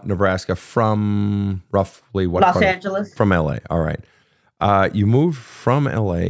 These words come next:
Speaker 1: in the middle of covid to Omaha. I gotta ask, uh, job or man or what was it?
Speaker 2: It was, well, it was, it was a, pu-, it was mostly my job, but it was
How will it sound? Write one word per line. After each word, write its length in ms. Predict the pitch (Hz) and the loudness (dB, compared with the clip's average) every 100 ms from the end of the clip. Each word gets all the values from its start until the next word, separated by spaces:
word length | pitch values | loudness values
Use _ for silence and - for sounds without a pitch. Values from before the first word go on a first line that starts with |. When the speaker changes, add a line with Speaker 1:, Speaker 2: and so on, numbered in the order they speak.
| - | 0
Speaker 1:
in 160 | 120 | 0
the 60 | 139 | 2
middle 220 | 127 117 104 | 2 0 -2
of 60 | |
covid 480 | - 92 87 85 85 - | 0 0 0 0 -2 -10
to 500 | - 101 95 92 87 - _ _ | -4 0 0 0 -4 -10 _ _
Omaha. 360 | 90 87 71 57 - | -4 -2 -4 -6 -4
I 80 | 82 | -2
gotta 200 | 80 76 | -2 -2
ask, 280 | 71 - - - | -4 -8 -14 -8
uh, 360 | 76 73 73 71 | -6 -4 -4 -6
job 440 | 71 80 92 101 | -6 -4 -4 -4
or 360 | 82 78 73 - - 101 - | -6 -6 -6 -10 -16 -20 -8
man 360 | 78 90 110 85 | -4 -2 -2 -4
or 140 | 71 | -6
what 480 | 71 69 69 80 - | -8 -8 -6 -6 -4
was 220 | 71 67 | -4 -4
it? 120 | 53 - _ _ _ _ _ _ _ | -10 -16 _ _ _ _ _ _ _
Speaker 2:
It 260 | 277 269 262 | 0 0 2
was, 320 | 302 294 254 | 2 2 -2
well, 280 | 277 302 285 277 | 2 2 2 -2
it 140 | 240 | -2
was, 220 | 294 294 - | -2 -2 -4
it 140 | 277 285 | -4 -2
was 180 | 294 | -4
a, 40 | 294 | -4
pu-, 260 | - - 269 | -4 -2 0
it 20 | |
was 180 | 277 254 | 2 4
mostly 400 | 330 466 403 381 | 4 2 -2 0
my 160 | 311 | 0
job, 480 | 240 240 240 277 247 | 2 4 4 2 0
but 140 | 247 | 0
it 120 | 240 240 | 0 -2
was 180 | 233 | -6